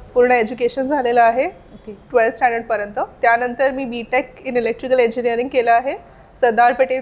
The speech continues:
Speaker 1: College of Engineering मुंबईमधनं आणि त्यानंतर मी यूपीएससीची तयारीला लागली. अ, माझं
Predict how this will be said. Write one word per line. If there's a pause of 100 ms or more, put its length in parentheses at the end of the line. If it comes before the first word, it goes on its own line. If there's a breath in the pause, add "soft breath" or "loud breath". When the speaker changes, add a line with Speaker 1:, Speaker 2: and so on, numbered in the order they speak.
Speaker 1:
College
of
Engineering
मुंबईमधनं (600 soft breath)
आणि
त्यानंतर
मी
यूपीएससीची
तयारीला
लागली. (500)
अ,
माझं